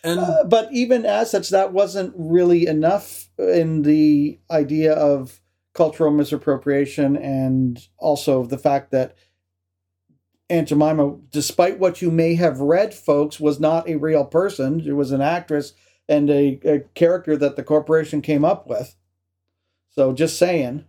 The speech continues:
Speaker 1: Yeah. And going on the idea of antebellum as well, they've even changed how the Colonel looks now.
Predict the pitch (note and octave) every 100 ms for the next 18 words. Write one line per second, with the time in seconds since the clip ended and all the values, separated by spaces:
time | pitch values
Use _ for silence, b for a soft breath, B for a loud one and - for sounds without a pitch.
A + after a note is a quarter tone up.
0 | _ - C3+ A#2 A2 b b - G3 F#3+
1 | E3 _ D#3 D3+ C#3+ C3+ C3 B2+ B2 A#2+
2 | A2+ B2 A2+ A2+ A2+ A2 D#3 D#3+ B2+ C3+
3 | C3+ B2+ - B2 A#2+ A#2 - - A#2 A2+
4 | A2+ - D3 B3+ C4 A2+ - - - A2
5 | C#2+